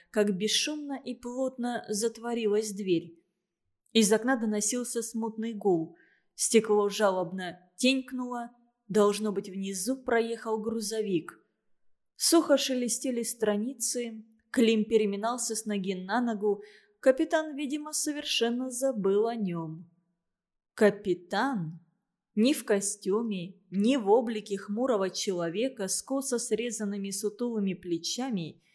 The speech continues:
не было ничего военного. Сырые осенние глаза, мятые веки,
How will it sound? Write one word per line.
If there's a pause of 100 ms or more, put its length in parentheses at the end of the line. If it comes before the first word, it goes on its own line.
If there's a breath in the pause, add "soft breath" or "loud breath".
(260 soft breath)
не
было
ничего
военного. (500)
Сырые
осенние
глаза,
мятые
веки,